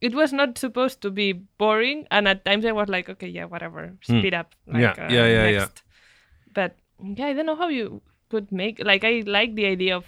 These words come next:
Speaker 1: having sex shows and being, like, educational because, um, one of the guys is like, "You cannot,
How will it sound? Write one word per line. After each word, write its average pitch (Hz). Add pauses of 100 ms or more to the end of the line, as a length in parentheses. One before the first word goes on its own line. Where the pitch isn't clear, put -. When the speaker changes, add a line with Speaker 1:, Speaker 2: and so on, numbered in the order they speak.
(120)
Speaker 1:
having 180 (100)
sex - (120)
shows 175
and 175
being, 175
like, 170 (840)
educational 185
because, 170 (180)
um, 170
one 175
of 175
the 180
guys 175
is 180
like, 165 (260)
"You 196
cannot, 190